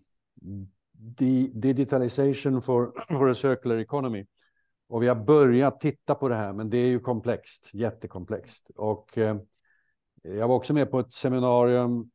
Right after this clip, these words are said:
eh, kring resursanvändning i största allmänhet, och då var det en fransman som sa att de skulle lansera en speciell chatt G P T i Dubai som, som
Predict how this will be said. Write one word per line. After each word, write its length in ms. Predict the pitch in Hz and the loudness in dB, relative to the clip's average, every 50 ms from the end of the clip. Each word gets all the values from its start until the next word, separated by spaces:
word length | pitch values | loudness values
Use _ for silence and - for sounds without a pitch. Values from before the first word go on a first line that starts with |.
| - | -14
eh, 320 | 110 113 113 110 107 104 107 - | -12 -10 -8 -6 -6 -8 -10 -10
kring 300 | - 113 123 120 120 117 | -6 -4 -2 -2 0 -2
resursanvändning 720 | 117 110 - 127 110 - - 117 113 117 117 113 117 113 | -2 -2 -2 -2 -2 -2 -4 -4 -2 -2 -2 -2 -4 -4
i 40 | |
största 360 | 104 - 127 113 - - 127 120 | -4 -6 -6 -8 -4 -2 -2 -2
allmänhet, 380 | 113 107 107 113 120 107 - | 0 -2 -2 -4 -4 -4 -6
och 60 | 120 | -4
då 100 | 101 113 | -4 0
var 120 | 113 127 127 | 0 2 2
det 60 | 135 | 2
en 120 | 131 127 | 0 -2
fransman 720 | 117 - 143 143 139 127 110 110 101 - 135 143 147 147 143 | -2 0 0 0 0 0 -2 -4 -8 -6 -4 -4 -2 -2 -4
som 200 | 131 - 143 131 | -6 -6 -10 -8
sa 220 | 110 - 127 117 117 | -4 -2 -2 -2 -2
att 60 | - | -4
de 120 | 120 117 | -6 -8
skulle 380 | 113 - 123 110 107 113 113 110 - _ _ _ _ _ _ _ _ | -8 -6 -6 -4 -2 -2 -4 -4 -8 _ _ _ _ _ _ _ _
lansera 840 | - 117 120 120 113 - - - 127 127 131 131 135 135 127 131 123 | -6 -4 -4 -2 -2 -4 -2 0 2 2 4 4 4 4 2 2 0
en 460 | 110 117 117 113 113 113 113 110 - | -2 -6 -6 -4 -4 -6 -6 -10 -14
speciell 680 | - - _ 131 117 - - 120 117 113 117 117 117 117 - _ _ _ _ - | -20 -10 _ -6 -6 -2 -2 0 0 0 0 -2 -2 -4 -8 _ _ _ _ -8
chatt 340 | - - 127 117 117 - - | -2 0 0 0 0 -4 -6
G 120 | - 117 | -6 -6
P 160 | 113 - 123 | -4 -4 -6
T 380 | 113 - - 160 160 151 143 127 - - _ _ _ _ _ _ _ _ _ | -6 -2 0 0 2 2 0 -2 -4 -10 _ _ _ _ _ _ _ _ _
i 220 | - 131 139 143 135 | -2 0 2 2 4
Dubai 640 | 117 120 104 110 147 156 139 120 110 101 101 95 - _ _ _ _ _ _ _ _ _ _ | 2 2 2 2 2 2 2 0 -2 -4 -6 -10 -14 _ _ _ _ _ _ _ _ _ _
som, 400 | - - 127 120 113 110 113 110 | -4 -2 0 0 0 0 -4 -6
som 340 | - - 120 113 110 - | -6 -6 -6 -6 -6 -8